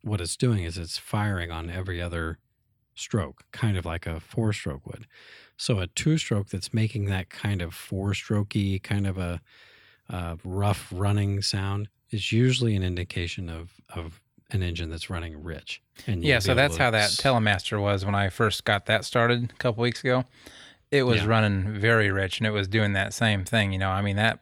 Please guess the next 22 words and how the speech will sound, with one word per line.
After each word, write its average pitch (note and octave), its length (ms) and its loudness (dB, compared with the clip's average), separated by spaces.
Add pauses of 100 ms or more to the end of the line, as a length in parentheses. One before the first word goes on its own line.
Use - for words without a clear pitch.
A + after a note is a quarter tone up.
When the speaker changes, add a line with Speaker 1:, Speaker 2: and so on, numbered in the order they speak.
Speaker 2:
that G#2+ 180 2
Speaker 1:
Yeah. - 60 -8
Speaker 2:
plane A2 220 4
was F#2 180 -2
jumping G2+ 340 2
around G2 380 2
quite G2+ 240 0
a F#2+ 40 -4
bit. G2 360 0 (520)
Um, F#2 520 0 (360)
it, A#2 260 0
it, - 180 -8 (100)
it A#2+ 220 -6
runs C3+ 320 4
very B2 340 6
rough. G2+ 640 2 (720)
Speaker 1:
Yeah, B2+ 160 6
with G2+ 180 0
the A2 80 2
gasoline C3 600 4
engines, F2 400 -4 (400)
it's, - 180 0